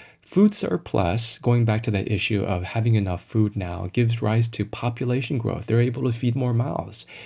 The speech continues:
And this is important, uh, because that also enhances business activity i-, within the region, the economic growth, uh, potential.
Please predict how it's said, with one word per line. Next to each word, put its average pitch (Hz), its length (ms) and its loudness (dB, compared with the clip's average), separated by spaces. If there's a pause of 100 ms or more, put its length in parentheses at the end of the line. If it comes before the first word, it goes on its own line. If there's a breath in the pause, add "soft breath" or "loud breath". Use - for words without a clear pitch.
(320 loud breath)
And 139 100 4
this 160 160 2
is 160 140 2
important, 165 720 0
uh, 107 200 0
because 117 280 0
that 143 220 2
also 151 560 0
enhances 120 720 0
business 117 540 0
activity 98 880 -2
i-, - 20 -
within 110 300 0
the 98 80 0
region, 92 260 0
the 90 140 -2
economic 104 580 0
growth, 98 480 -2
uh, - 380 -6
potential. 101 720 -6